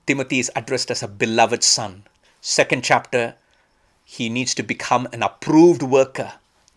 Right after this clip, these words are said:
Third chapter, it's written as a man of God, equipped for every good work. Chapter four, do the work of an evangelist, fulfill your ministry. There is a journey towards spiritual maturity.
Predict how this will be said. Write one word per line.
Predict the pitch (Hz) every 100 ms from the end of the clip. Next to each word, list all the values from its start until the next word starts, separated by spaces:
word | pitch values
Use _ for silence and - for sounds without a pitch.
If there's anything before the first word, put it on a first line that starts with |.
| _
Third | 180 208 165
chapter, | 131 101 - 98 92 _ _ _ -
it's | 107 -
written | 117 113 123
as | 110 104
a |
man | 104 101 131 151 151
of | 131
God, | - 120 95 - - _ _ _ _ _
equipped | - 156 - 220 -
for | - 117
every | 123 127 113
good | 117 117 113
work. | 104 104 - - - - - _ _ _ _ _ _
Chapter | - 113 -
four, | - 139 113 98 - _ _ _ _ -
do | 120
the | 113
work | 101 117 113
of | 120
an | 104
evangelist, | 98 101 95 98 - - - - _ _
fulfill | - 131 - 131 113
your | 101
ministry. | 95 92 90 - - 117 _ _ _ _
There | 147
is | 156
a | 147
journey | 117 107 160 175 180
towards | 175 143 139 - -
spiritual | - - - 131 113 -
maturity. | 107 104 - 107 - -